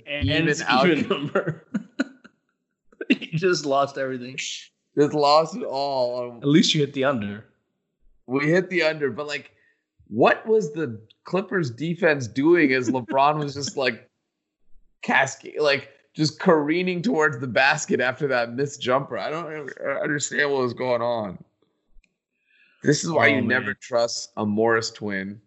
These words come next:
Speaker 2: in this high-pressure situation.
Speaker 1: Uh, man, a-, all I got was vibes of Kush watching the Morris twins out there.
Speaker 2: It's so bad.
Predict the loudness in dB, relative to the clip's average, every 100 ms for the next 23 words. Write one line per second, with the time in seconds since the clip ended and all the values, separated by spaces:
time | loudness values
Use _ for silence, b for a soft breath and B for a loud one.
0 | _ _ -4 -4 -4 -2 4 4 4 -2
1 | -8 -10 -12 -14 -12 -10 -12 -14 -18 -20
2 | _ _ _ -2 2 4 2 0 0 2
3 | 0 2 2 4 4 4 2 0 -2 -2
4 | -6 -6 -2 2 2 0 -6 -8 -2 -2
5 | -2 -6 -10 -8 -10 -6 -4 -4 -8 -10
6 | -8 -6 -8 -10 -10 -10 -12 _ _ _
7 | _ _ 0 0 0 2 4 2 0 -4
8 | -2 -2 -4